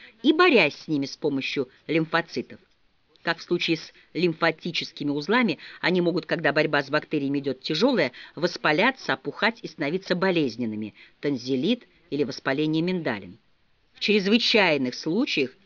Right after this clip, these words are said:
их защитная функция может снижаться, и тогда уже они сами могут стать источником инфекции.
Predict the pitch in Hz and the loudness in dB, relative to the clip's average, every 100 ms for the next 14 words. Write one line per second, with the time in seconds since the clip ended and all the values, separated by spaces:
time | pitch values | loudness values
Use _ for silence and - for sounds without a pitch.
0 | _ _ - 208 196 - 247 240 196 220 | _ _ -4 0 2 2 2 2 0 0
1 | 226 226 214 240 - _ - - 269 185 | 2 4 4 0 -2 _ -4 4 4 4
2 | 131 107 - 117 - - - 156 156 147 | 2 -2 -10 -14 -14 -20 -8 -2 -2 2
3 | 202 330 214 160 190 233 202 165 147 135 | 2 4 4 2 2 0 0 2 0 -2
4 | 139 - 127 143 - 135 - 135 139 - | -6 -6 -6 -6 -6 -6 -6 -6 -8 -6
5 | 156 - 123 - - 107 | -8 -6 -8 -8 -14 -16